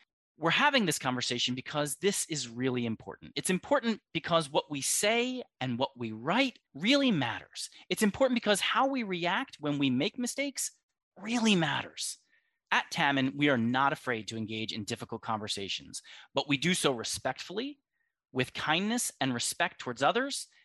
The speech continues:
and with awareness building at the forefront of those conversations. At work, in our public events, and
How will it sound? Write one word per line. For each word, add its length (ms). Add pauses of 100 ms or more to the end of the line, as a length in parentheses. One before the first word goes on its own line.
(160)
and 140
with 160
awareness 540
building 460
at 160
the 60
forefront 600
of 120
those 200
conversations. 840 (640)
At 220
work, 400 (680)
in 220
our 200
public 340
events, 460 (100)
and 140